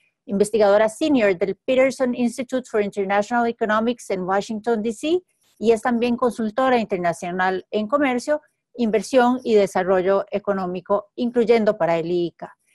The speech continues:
Eh, con anterioridad se desempeñó como directora senior de la práctica global sobre comercio y competitividad del Banco Mundial,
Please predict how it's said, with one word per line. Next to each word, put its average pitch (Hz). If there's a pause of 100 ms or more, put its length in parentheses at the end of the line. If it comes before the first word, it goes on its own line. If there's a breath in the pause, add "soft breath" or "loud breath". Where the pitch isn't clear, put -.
(260)
Eh, 190
con 220
anterioridad 214
se 226
desempeñó 202
como 208
directora 196
senior 262
de 214
la 190
práctica 180
global 196
sobre 190
comercio 196
y 214
competitividad 175
del 165
Banco 180
Mundial, 285